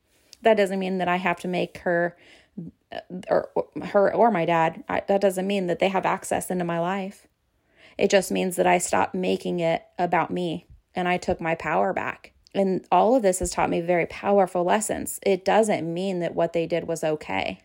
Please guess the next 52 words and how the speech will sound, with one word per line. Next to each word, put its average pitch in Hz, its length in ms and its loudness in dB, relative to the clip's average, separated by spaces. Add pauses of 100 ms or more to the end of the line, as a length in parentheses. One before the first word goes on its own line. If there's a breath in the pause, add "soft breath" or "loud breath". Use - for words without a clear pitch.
(160)
It 190 60 -2
just 180 200 2
means 180 220 -2
that 175 80 -2
I'm 190 120 2
not 196 200 0
going 175 240 -2
to 180 100 -4
internalize 180 600 -2
it, 226 120 0
and - 80 -6
I'm 180 120 -4
not 180 180 -4
gonna 175 140 -4
make 175 240 -4
it 202 40 0
about 196 240 -2
me, 208 180 -2
and 175 100 -2
I'm 175 100 -4
gonna 196 180 -2
change 185 420 -4
the - 100 -8
stories 185 420 -2
that 175 80 -2
I'm 175 140 -4
telling 170 320 -4
myself, - 420 -6
because - 180 -8
I'm 180 220 -2
not 175 260 -4
gonna 165 200 -6
stay 160 240 -2
a 151 80 2
victim. - 480 -8 (640 soft breath)
They're - 160 -2
not 175 340 0
gonna 160 160 -4
have 160 200 -4
that - 180 -6
power 165 320 -2
over - 180 -6
me. - 280 -12 (200)
And 190 140 0
then 190 100 2
the 185 100 0
fifth 220 320 0
thing 175 440 -2
was 180 260 -2
just 180 240 0
understanding 180 1040 0
that 165 320 -4